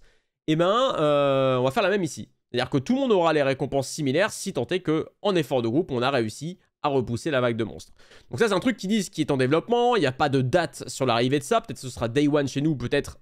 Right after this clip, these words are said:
cinquante ans après chez nous, euh, comme c'est le cas des trucs de Lost Ark par exemple.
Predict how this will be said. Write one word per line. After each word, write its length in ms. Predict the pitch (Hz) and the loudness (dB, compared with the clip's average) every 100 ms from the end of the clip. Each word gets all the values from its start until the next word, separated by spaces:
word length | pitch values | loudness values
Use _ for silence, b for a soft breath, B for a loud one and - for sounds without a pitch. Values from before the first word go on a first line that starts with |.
| _ | _
cinquante 380 | - 135 123 123 | -8 -6 -4 -4
ans 80 | 113 | -4
après 200 | 107 110 | -4 -4
chez 140 | 151 | -4
nous, 220 | 185 254 277 B B B B - | -2 -2 -4 B B B B -2
euh, 600 | 131 127 123 120 117 113 | 0 2 2 2 2 2
comme 180 | 107 117 | 0 -2
c'est 100 | 107 | -4
le 60 | 104 | -4
cas 100 | 107 | -4
des 60 | |
trucs 140 | 104 107 | -4 -4
de 60 | |
Lost 200 | 98 - | -4 -4
Ark 120 | 110 | -10
par 140 | - 98 | -12 -10
exemple. 400 | 113 196 214 | -4 -4 -2